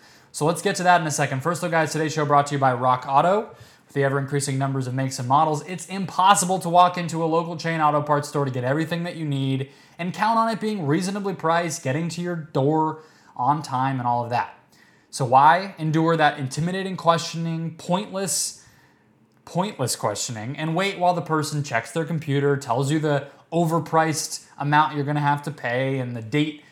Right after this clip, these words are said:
four weeks into the future that you might have to wait for, when you could go to rock auto dot com? Save time and money when using Rock Auto. They're a family business, guys. They've been doing it,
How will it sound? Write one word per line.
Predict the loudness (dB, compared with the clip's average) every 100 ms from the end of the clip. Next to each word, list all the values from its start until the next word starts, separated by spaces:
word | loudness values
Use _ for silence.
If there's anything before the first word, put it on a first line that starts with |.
| _ _
four | -12 -2 2 2
weeks | 0 -2 -2
into | 0
the |
future | 0 -4 -2 -2 -4 -8 -20 _ -10
that | -2 -2
you | 0
might | 2 2
have | 2 0
to | -2
wait | -4 -6 -8
for, | -4 0
when | 2 2
you | 2
could | 0 4
go | 6
to |
rock | 6 6 6
auto | 4 4
dot | 4 4
com? | 2 -14 -10
Save | -2 -2 -2 -10 -2
time | 0 2
and | 0
money | -4 -4
when | -8 -6
using | -6 -4 2
Rock | 2 2
Auto. | -4 -8 -12 -16 _ -20 _ _ -2
They're | 2 2
a |
family | 2 0 0
business, | 0 0 -2
guys. | -4 -6 -4
They've | -2
been | 0 0
doing | 2 0 -4
it, | -8